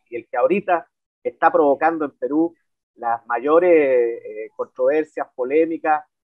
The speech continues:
y ya intentos de desestabilización. Ya tenemos las primeras manifestaciones pequeñas todavía de los fujimoristas en torno a la casa del presidente, frente al Palacio de Justicia,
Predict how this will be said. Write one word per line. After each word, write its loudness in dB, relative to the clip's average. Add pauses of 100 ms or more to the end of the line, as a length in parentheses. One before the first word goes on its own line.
(140)
y -20
ya 2
intentos -4
de 2
desestabilización. -2
Ya -2
tenemos -10
las -10
primeras -4
manifestaciones -8
pequeñas 2 (180)
todavía -2 (400)
de -2
los 2
fujimoristas -4 (220)
en -14
torno 0
a 0
la 0
casa -2
del -6
presidente, -2
frente -4
al -10
Palacio -4
de -20
Justicia, -4